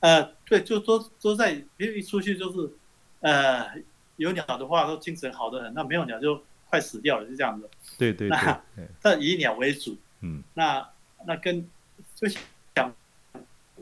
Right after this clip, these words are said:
Speaker 1: 后来我带，带，带团到，比如说到金门去了来讲，
Speaker 2: 嗯。
Speaker 1: 那个金门当地的那个导-，那个司机啊，
Speaker 2: 嗯。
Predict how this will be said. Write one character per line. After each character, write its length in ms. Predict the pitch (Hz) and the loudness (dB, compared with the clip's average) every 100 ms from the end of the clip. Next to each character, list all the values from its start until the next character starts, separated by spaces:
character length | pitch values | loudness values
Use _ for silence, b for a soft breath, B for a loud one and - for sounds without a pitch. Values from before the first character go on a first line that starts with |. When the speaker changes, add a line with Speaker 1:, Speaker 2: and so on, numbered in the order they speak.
| - _ | -20 _
Speaker 1:
后 120 | 202 | 2
来 80 | 156 | 2
我 140 | 120 | -2
带， 260 | 120 160 131 | 0 0 0
带， 180 | 135 139 | -4 -4
带 220 | - 151 | -2 -4
团 240 | - 117 123 - | -2 -8 -10 -4
到， 180 | 160 135 - - | -2 -2 -10 -8
比 60 | |
如 60 | 165 | -6
说 120 | 160 | 0
到 160 | 165 147 | 2 2
金 140 | - | 0
门 160 | 143 117 | -2 -4
去 280 | - 135 117 | -4 -4 -4
了 100 | 113 | -8
来 60 | |
讲， 180 | 113 110 | -8 -8
Speaker 2:
嗯。 20 | 160 | -4
Speaker 1:
那 60 | |
个 260 | 151 123 127 - - _ _ - _ _ _ - | -2 -2 -4 -16 -20 _ _ -20 _ _ _ -4
金 180 | 175 170 | 2 2
门 160 | 131 | 2
当 400 | 151 147 160 156 | 0 0 -2 -6
地 180 | 151 151 | 0 0
的 500 | 139 120 117 113 113 _ - _ | 2 2 0 -6 -12 _ -20 _
那 100 | - | -6
个 80 | 143 | -6
导-， 280 | 127 110 208 160 | 0 0 0 -4
那 100 | 160 | -2
个 240 | 139 120 - _ _ _ _ _ | 0 -2 -6 _ _ _ _ _
司 200 | - - | -8 -2
机 280 | 170 170 160 | -2 2 6
啊， 120 | 131 - | 6 4
Speaker 2:
嗯。 220 | 90 73 | -8 -10